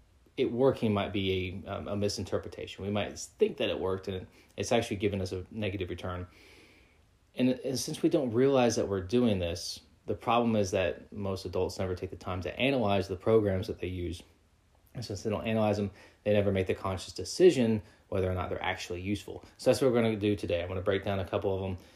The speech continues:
the most common ones, and then we're gonna talk about what they are a little bit, and then I'll give you the tools that you guys need to kinda change them or evaluate them. But there's a couple reasons why you want to understand what these programs are.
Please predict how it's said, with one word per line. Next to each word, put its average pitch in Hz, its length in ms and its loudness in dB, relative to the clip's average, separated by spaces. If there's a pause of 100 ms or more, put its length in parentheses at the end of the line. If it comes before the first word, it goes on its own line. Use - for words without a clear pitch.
(180)
the 95 60 -10
most 92 180 -2
common 104 320 4
ones, 98 460 -2 (140)
and 110 120 -4
then 101 80 -2
we're 98 120 -2
gonna 101 200 0
talk 95 260 0
about 85 240 -4
what 92 140 -8
they 90 100 -4
are 87 120 -2
a 87 60 2
little 92 140 2
bit, 87 240 0 (420)
and 92 120 -8
then 87 200 -6 (380)
I'll 101 80 -8
give 101 80 -2
you 90 80 0
the 82 80 -14
tools 90 300 -2
that - 160 -8
you 90 80 -10
guys 92 180 -4
need 92 180 -4
to 90 200 -4 (960)
kinda 95 220 -2
change 117 360 2
them 107 260 2
or 90 300 0
evaluate 92 540 0
them. 92 300 -4 (320)
But 110 100 0
there's 113 160 4
a - 20 -10
couple 147 240 2
reasons 117 420 4
why 104 120 4
you 95 80 2
want 95 300 -2
to 101 100 -6
understand 95 580 -2
what 87 80 -4
these 87 140 -8
programs 87 420 -2
are. 85 240 -8